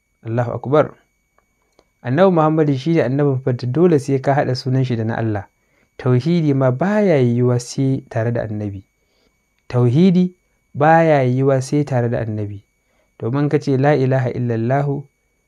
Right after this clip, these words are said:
sai ka ce, "Muhammadun Rasulullah." Sallallahu alaihi wasallam. In ka ce, "Ashhadu an la ilaha illallah," sai ka ce, "Wa ashhadu anna Muhammadan Rasulullah." Ba wani tauhidi a duniya da zai gudana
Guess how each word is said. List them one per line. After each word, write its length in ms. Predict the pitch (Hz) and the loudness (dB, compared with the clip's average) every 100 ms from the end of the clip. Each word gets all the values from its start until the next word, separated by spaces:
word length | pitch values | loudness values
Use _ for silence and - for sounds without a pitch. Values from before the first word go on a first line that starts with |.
| _ | _
sai 180 | - 131 | -6 -2
ka 120 | 131 | -2
ce, 140 | 131 123 | -2 -2
"Muhammadun 480 | 120 113 113 110 | -2 -4 -4 -4
Rasulullah." 640 | 107 101 117 113 104 101 95 - _ _ _ _ _ _ _ _ | -6 -8 -8 -6 -4 -4 -6 -10 _ _ _ _ _ _ _ _
Sallallahu 440 | - 135 127 117 113 | -6 -2 0 0 -2
alaihi 120 | 110 107 | -2 -4
wasallam. 260 | - 107 | -6 -6
In 80 | 135 | -6
ka 100 | 139 | -6
ce, 120 | - | -4
"Ashhadu 300 | 117 - 135 117 | -4 -4 -4 -2
an 140 | 123 | 0
la 80 | 123 | 0
ilaha 240 | 120 117 - | -2 -4 -4
illallah," 480 | 120 113 110 131 170 _ _ _ _ _ _ _ | -4 -2 -2 -4 -6 _ _ _ _ _ _ _
sai 200 | - 135 | -6 -2
ka 140 | 139 | -2
ce, 160 | 131 135 | 0 0
"Wa 160 | 120 120 | 0 0
ashhadu 460 | 143 - 131 127 - | -4 -4 -4 -2 -2
anna 280 | 127 127 117 | -2 0 -2
Muhammadan 640 | 117 117 110 117 113 107 | -4 -4 -4 -2 -2 -4
Rasulullah." 580 | 101 - 107 101 98 92 _ _ _ _ _ - - - | -8 -8 -6 -6 -8 -10 _ _ _ _ _ -20 -12 0
Ba 160 | 165 | 4
wani 200 | 175 165 170 | 4 4 2
tauhidi 580 | 147 123 156 175 151 - | 2 4 4 4 4 0
a 60 | 123 | -2
duniya 480 | 135 143 147 123 - _ _ _ _ _ _ _ _ _ _ _ _ _ _ 113 | -2 2 2 2 -2 _ _ _ _ _ _ _ _ _ _ _ _ _ _ -6
da 100 | 123 | -2
zai 160 | 147 | 0
gudana 500 | 131 120 123 123 110 | 0 0 2 0 -2